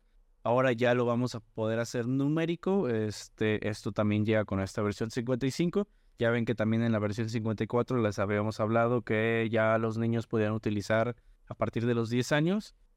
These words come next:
Creo que esto te, pues, también va a ayudar a ese tema, ¿no? Un,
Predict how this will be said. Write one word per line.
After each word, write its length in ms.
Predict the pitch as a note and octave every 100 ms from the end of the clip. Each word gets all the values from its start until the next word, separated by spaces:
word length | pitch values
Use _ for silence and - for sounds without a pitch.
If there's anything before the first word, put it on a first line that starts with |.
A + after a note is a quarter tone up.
| - _ -
Creo 160 | A#2+
que 100 | A2
esto 140 | A#2+ A#2
te, 120 | G2+
pues, 200 | A2 G#2
también 320 | G2+ G2+ G#2+
va 60 | G#2+
a 40 |
ayudar 360 | G#2 G#2 G#2 G#2
a 40 |
ese 180 | G2+ G#2
tema, 340 | - G2 F#2
¿no? 420 | F2+ G2+ A2 G#2+ G#2+
Un, 380 | G#2 A2 G#2+